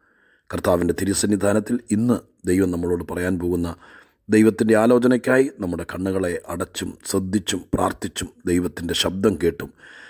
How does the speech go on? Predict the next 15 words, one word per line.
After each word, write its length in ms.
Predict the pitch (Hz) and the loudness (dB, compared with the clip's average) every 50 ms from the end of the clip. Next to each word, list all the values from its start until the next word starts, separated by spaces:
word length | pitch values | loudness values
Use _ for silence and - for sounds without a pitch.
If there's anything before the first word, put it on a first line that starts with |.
| - - _ - | -20 -20 _ -2
കർത്തൃസന്നിധിയിൽ 800 | - 113 - - 123 117 - - 110 107 104 101 107 101 92 90 - _ - | -2 -2 2 2 2 2 4 4 2 2 2 2 2 0 0 -2 -6 _ -6
ദൈവിക 440 | 98 95 101 104 110 110 113 107 95 101 | 0 2 2 2 4 2 2 2 0 0
ദൂതനായി 560 | 87 92 98 107 107 107 101 90 87 90 - | 0 0 0 0 2 0 0 -2 -4 -6 -10
നമ്മുടെ 300 | - - 85 90 90 85 | -10 -8 -6 -4 -2 -2
മനസ്സൊരുക്കാം, 760 | 85 82 85 98 101 92 - 101 92 92 82 - 90 85 87 - _ _ - | -2 0 0 0 0 2 2 2 2 0 0 -2 -6 -8 -8 -10 _ _ -4
കാതു 300 | - 98 101 110 113 113 | 0 2 2 4 4 2
തുറക്കാം, 440 | 98 92 90 95 - - - - - _ _ - | 2 2 -2 -4 -6 -6 -10 -12 -12 _ _ -4
ദൈവത്തിങ്കിലേക്ക് 840 | 98 95 98 95 101 - - 101 92 90 87 87 78 71 - 82 - - _ - | -2 -2 0 -2 -2 -4 -4 -4 -2 0 0 -2 -2 -2 -6 -8 -8 -10 _ -12
നമുക്ക് 260 | 85 82 82 80 76 76 | -8 -6 -6 -6 -6 -8
നോക്കാം. 340 | 78 80 - - - - - _ _ _ _ _ _ - - - - - _ _ _ _ _ _ _ _ _ _ _ _ _ _ _ _ _ _ _ _ _ _ _ _ _ _ - | -10 -10 -10 -10 -10 -14 -14 _ _ _ _ _ _ -20 -20 -20 -20 -20 _ _ _ _ _ _ _ _ _ _ _ _ _ _ _ _ _ _ _ _ _ _ _ _ _ _ 2
യെഹെസ്കേൽ 480 | 139 139 147 185 175 - - - 180 175 | 2 4 4 4 0 2 2 2 2 2
പ്രവചനത്തിലെ 680 | - - - 123 120 113 113 110 - - - 90 - - - _ _ _ _ _ _ _ _ _ _ _ _ _ _ _ _ _ _ _ _ _ _ _ _ - - _ - | 0 -2 -2 0 0 0 -2 -4 -6 -8 -10 -12 -14 -16 -18 _ _ _ _ _ _ _ _ _ _ _ _ _ _ _ _ _ _ _ _ _ _ _ _ -20 -20 _ 0
ഒരു 140 | - 110 110 | 2 2 4
വാക്യമാണ് 560 | 104 104 104 101 101 - 120 98 87 85 85 80 | 4 4 4 2 0 -2 -2 -2 -2 -4 -8 -6
പരിശുദ്ധാത്മാവ് 920 | - 95 95 98 90 - 107 95 - - 101 90 92 90 82 80 78 73 | -2 -2 -2 -2 -2 -6 -6 -8 -4 -4 -4 -4 -4 -8 -8 -8 -10 -10